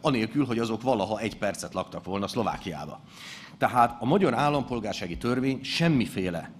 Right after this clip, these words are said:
ö, olyan pontot nem tá-, tartalmaz, ami különbözne a körülöttünk lévő országok gyakorlatától, nem tartalmaz etnikai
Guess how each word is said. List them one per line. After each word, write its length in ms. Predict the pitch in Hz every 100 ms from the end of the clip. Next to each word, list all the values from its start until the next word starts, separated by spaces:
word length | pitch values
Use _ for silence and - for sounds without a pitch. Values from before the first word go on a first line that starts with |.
| - - -
ö, 180 | - 101 101
olyan 320 | 151 147 104
pontot 360 | 131 131 123 104
nem 220 | 104 98
tá-, 260 | 98 87 -
tartalmaz, 640 | 107 - 95 85 78 -
ami 180 | 113 110
különbözne 640 | - 185 143 104 98 95 90
a 100 | 85
körülöttünk 580 | 120 110 101 87 95 90
lévő 360 | 92 85 87
országok 520 | 92 95 - 87 82
gyakorlatától, 880 | 80 92 123 131 139 143 - 156 156 - - -
nem 300 | 120 160 165
tartalmaz 600 | 147 117 113 98 98 98
etnikai 640 | 110 104 101 - 90 82